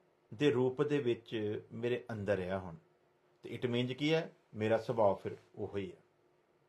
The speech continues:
ਜੈਸਾ ਮੇਰੇ ਪਿਤਾ ਦਾ ਸੁਭਾਅ ਆ, ਵੈਸਾ ਹੀ ਮੇਰਾ ਸੁਭਾਅ ਆ। ਤੇ ਯਿਸੂ ਮਸੀਹ ਕਹਿੰਦਾ, "ਮੈਂ ਜਿਵੇਂ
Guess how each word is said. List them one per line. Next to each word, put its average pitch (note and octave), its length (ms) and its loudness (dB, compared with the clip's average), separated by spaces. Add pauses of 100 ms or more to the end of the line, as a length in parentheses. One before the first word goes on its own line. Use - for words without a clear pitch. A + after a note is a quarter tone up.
(1040)
ਜੈਸਾ G#2 300 2
ਮੇਰੇ G2+ 200 2
ਪਿਤਾ G#2+ 300 -2
ਦਾ B2+ 120 0
ਸੁਭਾਅ C#3+ 420 -8
ਆ, F#3 80 -14 (640)
ਵੈਸਾ G2+ 340 0
ਹੀ E3+ 200 -4 (140)
ਮੇਰਾ G2+ 300 -2
ਸੁਭਾਅ F2 340 -12
ਆ। - 60 -20 (1200)
ਤੇ G#2+ 80 -8
ਯਿਸੂ B2 240 2
ਮਸੀਹ D#3+ 180 -2
ਕਹਿੰਦਾ, F3+ 220 2
"ਮੈਂ F3 560 -2 (520)
ਜਿਵੇਂ A#2+ 680 -2